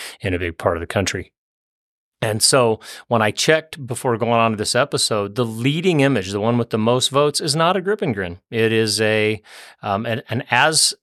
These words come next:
as he lays photo. There's not even a hunter in the photo. It's just the deer. And, uh, the whitetail contest, for whatever reason, we get a lot more grip and grins e-, entered in it.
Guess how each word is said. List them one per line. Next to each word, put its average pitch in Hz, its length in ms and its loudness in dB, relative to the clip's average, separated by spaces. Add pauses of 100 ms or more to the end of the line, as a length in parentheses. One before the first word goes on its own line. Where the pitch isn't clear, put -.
as 135 240 2
he 156 120 0
lays 139 360 0
photo. 147 320 2
There's 113 240 -2
not 120 180 4
even 123 400 0
a 117 80 2
hunter 120 420 -2
in 92 140 -6
the 90 80 -10
photo. 87 420 -14
It's - 180 -6
just - 260 -6
the 101 80 -8
deer. 104 320 -8 (600)
And, 117 600 2
uh, 110 380 2 (180)
the 143 80 -6
whitetail 175 560 0
contest, 160 520 0
for 113 120 -2
whatever 123 320 0
reason, 117 400 0
we 101 100 -2
get 101 140 0
a 95 40 -2
lot 92 280 -2
more 127 260 0
grip 135 220 -2
and 135 120 0
grins 135 520 0 (400)
e-, 123 140 0 (100)
entered 196 420 2
in 214 140 4
it. - 240 -4